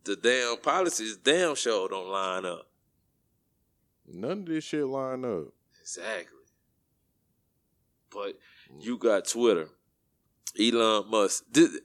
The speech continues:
Speaker 1: and this is the difference between a lot of, uh, folk. You got a person like Elon Musk. This dude is that dude. Whether we like him or not, this dude is that dude. He using this platform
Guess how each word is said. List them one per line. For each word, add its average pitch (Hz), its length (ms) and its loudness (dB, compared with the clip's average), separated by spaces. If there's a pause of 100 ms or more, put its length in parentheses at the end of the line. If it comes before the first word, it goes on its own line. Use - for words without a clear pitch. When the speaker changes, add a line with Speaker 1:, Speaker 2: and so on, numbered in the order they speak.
Speaker 1:
and 117 160 -2
this 151 200 2
is 131 100 -2
the 107 100 -6
difference 131 520 4 (280)
between 151 560 -2
a 117 60 -6
lot 110 220 -2
of, 98 100 -6 (540)
uh, 87 340 -6
folk. - 420 0 (640)
You 113 200 -2
got 117 180 8
a 98 40 -2
person 120 360 2
like 85 160 -4
Elon 107 640 -4
Musk. - 460 -8
This 117 180 -2
dude 117 360 -4
is 98 100 -14
that 110 240 -4
dude. 123 320 -8 (280)
Whether 104 220 -14
we 117 100 -16
like 120 280 -10
him 107 100 -18
or 98 100 -20
not, 120 240 -4
this 123 140 -6
dude 113 280 -4
is 104 80 -12
that 110 200 0
dude. 156 340 2 (560)
He 127 120 -4
using 123 380 -4
this 104 180 -10
platform 120 840 -4